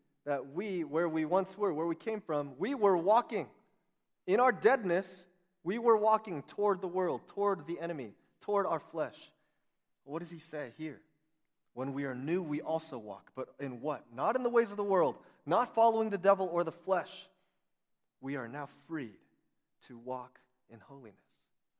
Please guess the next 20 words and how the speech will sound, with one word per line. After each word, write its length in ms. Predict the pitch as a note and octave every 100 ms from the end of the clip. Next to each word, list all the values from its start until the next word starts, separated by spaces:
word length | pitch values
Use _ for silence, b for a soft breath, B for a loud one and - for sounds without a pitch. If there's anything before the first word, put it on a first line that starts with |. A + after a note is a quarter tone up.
| _ _ _
We're 100 | -
now 160 | C3 A#2 _
freed 300 | C#3+ D#3 C#3+ _ -
to 80 | B2
walk 320 | C3 B2+ _ _
in 160 | A#2+ A2+
good 140 | C#3+ C#3
works 520 | B2 B2 _ - - _ _ _
toward 340 | - D#3+ C3+ _
godliness. 440 | - D3+ D#3 B2+ G#2+ _ _ _ _ _ _ _ _ _ _ _ _ _ _ _ _ _
We 100 | A#2+
were 80 | A#2+
once 260 | B2+ B2
slaves 840 | - - C3+ C3+ D3 D3+ D3 - _
to 80 | -
sin, 360 | - - G#2+ F#2+ F#2 _ _ _ _ -
now 140 | G#2 _ _
freed 300 | A#2+ A#2 G2 _ _ _ _ _
to 60 | -
Christ. 280 | _ G2+